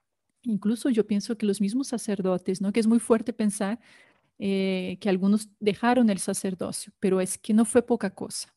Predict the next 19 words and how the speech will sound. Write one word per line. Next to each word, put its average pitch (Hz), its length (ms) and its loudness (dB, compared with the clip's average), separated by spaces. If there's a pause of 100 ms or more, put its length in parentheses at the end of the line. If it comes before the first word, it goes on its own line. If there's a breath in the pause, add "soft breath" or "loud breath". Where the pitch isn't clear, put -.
(140)
¿no? 190 160 -4
No 196 120 -2
fue 202 160 -2
poca 196 260 -4
cosa 202 480 -4 (240 soft breath)
y 202 80 -4
se - 140 0
entiende. 185 720 -4
Yo 185 180 -4
creo 190 180 -2
que 208 80 -4
se - 120 -2
entiende 185 680 2 (460 soft breath)
en 214 160 4
una 180 100 4
situación 185 460 0
como 185 240 0
esta, 180 260 -2
¿no? 196 180 0